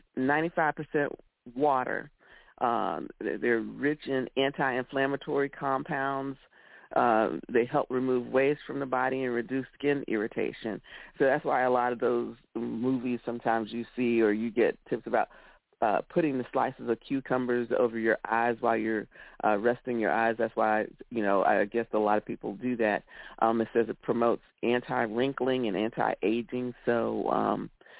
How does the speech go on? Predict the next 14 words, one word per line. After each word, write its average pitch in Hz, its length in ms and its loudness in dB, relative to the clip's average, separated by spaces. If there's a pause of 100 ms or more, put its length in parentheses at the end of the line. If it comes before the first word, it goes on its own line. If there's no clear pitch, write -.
(280)
you 120 100 4
know, 107 340 4 (300)
you 127 140 2
might 131 180 4
wanna 120 180 2
keep 123 280 -8 (100)
a, 110 160 2 (240)
a - 80 2
cucumber 131 640 0
or 120 60 2
two 127 440 -2
in 123 200 -2
your, 120 480 0
uh, 104 300 0